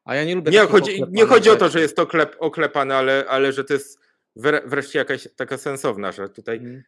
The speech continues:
Speaker 2: nikogo
Speaker 1: A
Speaker 2: dosłownie nie zabija się.
Speaker 1: Albo Ko-, Cortázar w swojej książce,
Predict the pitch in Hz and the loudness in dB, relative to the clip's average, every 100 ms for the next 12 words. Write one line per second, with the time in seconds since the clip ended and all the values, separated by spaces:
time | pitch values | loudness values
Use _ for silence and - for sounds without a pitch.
0 | - 127 160 180 156 147 135 165 160 127 | -12 -4 2 6 6 4 0 2 2 2
1 | 135 131 110 98 117 120 101 107 107 131 | -2 -2 -2 -2 -2 -4 -6 -6 -6 -12
2 | 110 87 80 - _ _ _ _ _ 127 | -12 -14 -16 -20 _ _ _ _ _ -4
3 | 131 156 175 165 _ - 143 135 156 139 | -2 -2 -2 -4 _ -8 -6 -2 0 0
4 | 131 123 120 - - - 127 123 120 - | -2 -4 -4 -12 -16 -6 -4 -4 -8 -14
5 | - 123 123 - - 123 113 | -12 -12 -12 -16 -14 -10 -8